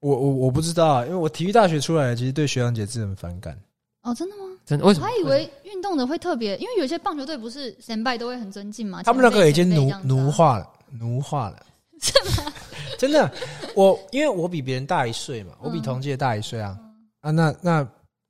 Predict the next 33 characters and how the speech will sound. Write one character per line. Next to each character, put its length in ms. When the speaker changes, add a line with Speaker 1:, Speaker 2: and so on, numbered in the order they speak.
Speaker 1:
对 100
我 80
来 160
讲， 280
我， 380
我 160
的 160
资-， 340
你， 160
你 140
看 240
这 100
种， 140
其 120
实 60
职 180
场 180
一 40
定 140
有 160
这 100
样， 240
我 160
的 80
资 260
历 140
可 140
能 140
比 140
前 200
辈 180
还 120
要， 300